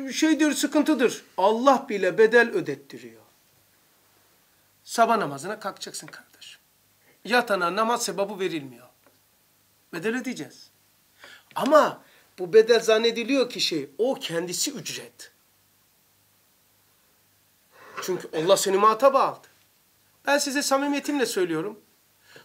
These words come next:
Allah şahitim olsun. Yalana Allah şahit yapılırsa Allah onu imansız yapar.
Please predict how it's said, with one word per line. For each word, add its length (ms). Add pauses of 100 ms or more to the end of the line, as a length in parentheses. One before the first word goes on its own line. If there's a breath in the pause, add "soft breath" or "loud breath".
(140)
Allah 340
şahitim 580
olsun. 380 (920 soft breath)
Yalana 400
Allah 200
şahit 360
yapılırsa 520
Allah 400 (100)
onu 280 (100)
imansız 480
yapar. 420